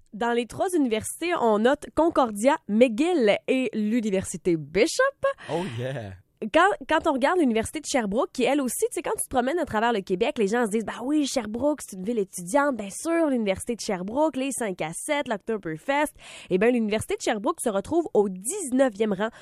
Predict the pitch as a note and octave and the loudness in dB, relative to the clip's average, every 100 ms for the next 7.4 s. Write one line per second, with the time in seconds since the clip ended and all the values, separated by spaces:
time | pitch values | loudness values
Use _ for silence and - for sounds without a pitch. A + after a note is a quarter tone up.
0 | - E3+ F3 - B3+ - _ - - F#3 | -16 -10 -4 2 2 0 _ -8 -2 0
1 | D#3+ D3+ - - - - F#3+ F4+ A4 D4 | 0 -6 -6 -14 -12 -4 -2 0 0 -2
2 | G#3 D4+ E4 A3 F3 - G#3 - - C4+ | -2 -2 -2 2 0 2 -4 -4 -4 -2
3 | A4+ A#4+ F4+ - - - D#4 D#4+ G#4 B4 | -2 -4 -6 -8 -10 -8 -8 -6 -4 -4
4 | - - - - - - F#3 A#3+ - - | -6 -16 -20 -20 -20 -4 0 0 0 -2
5 | A#3+ C4 B3 A#3 F4 - A3+ G3+ G#3 A#3+ | 0 4 4 4 2 2 2 4 4 4
6 | A#3+ A3 A3+ - A#3+ C4+ C4 G#3 F3+ F3+ | 4 4 2 2 2 4 4 2 0 -4
7 | F3+ A3+ D#4+ F4 | -4 -2 0 -2